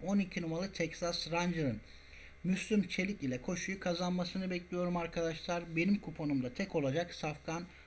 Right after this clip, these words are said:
on iki numaralı Texas, Texas Ranger.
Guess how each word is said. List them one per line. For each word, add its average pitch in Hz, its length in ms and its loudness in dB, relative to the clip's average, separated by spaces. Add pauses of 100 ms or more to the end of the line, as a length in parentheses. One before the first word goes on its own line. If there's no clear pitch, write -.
(160)
on 190 160 4
iki 156 260 -2
numaralı 151 340 2
Texas, 170 600 -2 (180)
Texas - 640 -2
Ranger. 135 680 0